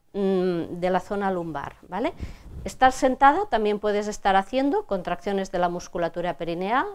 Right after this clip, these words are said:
las que hemos dicho de rápidas, que era contracción, relajación, contracción, relajación, en bloques como hemos explicado de diez,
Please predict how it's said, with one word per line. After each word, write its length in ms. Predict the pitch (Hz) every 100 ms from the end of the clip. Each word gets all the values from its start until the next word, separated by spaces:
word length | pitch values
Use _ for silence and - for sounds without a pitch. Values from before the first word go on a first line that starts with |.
| 311
las 160 | 180
que 120 | - 185
hemos 220 | 180 175
dicho 380 | 202 - 160 - - -
de 140 | 160 175
rápidas, 500 | 185 190 175 170 -
que 100 | 175
era 180 | 165 165
contracción, 800 | 175 160 170 - 202 185 160 151
relajación, 800 | 156 151 - 165 240 277 294 269
contracción, 640 | 180 170 160 - 180 160
relajación, 680 | 156 156 - 180 233 269 381 - -
en 180 | - 180
bloques 340 | 180 196 190 185
como 240 | 185 180
hemos 420 | 180 185 190 175
explicado 600 | 180 - 175 - 170 165
de 140 | 165 170
diez, 320 | 208 269